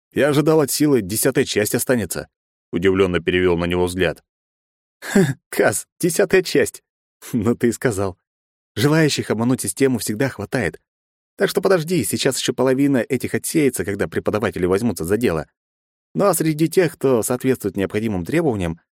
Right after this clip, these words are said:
я уверен, пришли почти все. Ну разве что некоторых могли родители сдернуть. Не зря же нам целый день на размышления дали. В это же время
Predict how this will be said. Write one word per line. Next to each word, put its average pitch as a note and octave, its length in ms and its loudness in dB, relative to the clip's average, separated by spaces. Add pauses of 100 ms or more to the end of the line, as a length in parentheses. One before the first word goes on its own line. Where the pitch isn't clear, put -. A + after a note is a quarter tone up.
(180)
я C#3+ 140 2
уверен, G#2 340 0
пришли G2 280 -4
почти - 260 -4
все. F#2 380 -4 (540)
Ну E3 120 2
разве D3+ 200 2
что D3 320 2
некоторых C3+ 680 0 (160)
могли C3+ 380 2
родители C#3+ 420 0
сдернуть. F2 460 -2 (440)
Не G#2 120 -4
зря E3 260 2
же A#2+ 80 -2
нам F#2+ 180 -2
целый G#2+ 260 0
день A#2 220 0
на F2+ 120 -2
размышления G2 500 -2
дали. D#2+ 280 -4 (800)
В - 60 -4
это G#2 160 -2
же F2 140 -2
время A2 440 -2